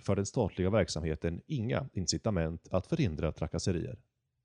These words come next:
Uppenbarligen orsakas denna typ av trakasserier, som ju är lagliga, av det faktum att staten agerar tvingande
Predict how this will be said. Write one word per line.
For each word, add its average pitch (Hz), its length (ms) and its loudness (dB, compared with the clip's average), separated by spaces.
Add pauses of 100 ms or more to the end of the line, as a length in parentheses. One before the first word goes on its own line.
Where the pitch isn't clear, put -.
(960)
Uppenbarligen 131 680 6
orsakas 85 800 2
denna 98 300 2
typ 92 200 0
av 78 60 0
trakasserier, 92 840 0 (340)
som 87 220 0
ju 98 120 4
är 80 100 4
lagliga, 87 580 2 (480)
av 135 180 4
det 104 140 2
faktum 110 340 0
att 95 120 0
staten 117 440 2
agerar 90 340 2
tvingande 98 680 -2